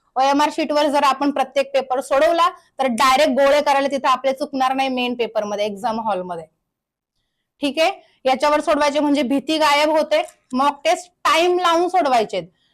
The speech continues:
नव्वद मिनिटाच्या टायमिंग मध्ये मग तुम्ही फोन पण नाही उचलायचा, कोणाला मेसेज पण नाही करायचा, पाणी प्यायला पण नाही जायचंय,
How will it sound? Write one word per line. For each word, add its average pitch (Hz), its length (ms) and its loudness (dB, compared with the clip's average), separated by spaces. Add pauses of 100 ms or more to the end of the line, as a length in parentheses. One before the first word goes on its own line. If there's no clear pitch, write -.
(160)
नव्वद 302 440 4
मिनिटाच्या 311 420 0
टायमिंग 277 440 0
मध्ये 277 200 0
मग 285 180 0 (100)
तुम्ही 294 340 2
फोन 294 360 0
पण 330 180 0
नाही 339 160 0
उचलायचा, 311 460 -2
कोणाला 285 320 0
मेसेज 262 380 -2
पण 320 140 -6
नाही 320 160 -2
करायचा, 311 400 0
पाणी 262 320 -2
प्यायला 269 280 0
पण 330 160 -6
नाही 320 240 -4
जायचंय, 302 380 0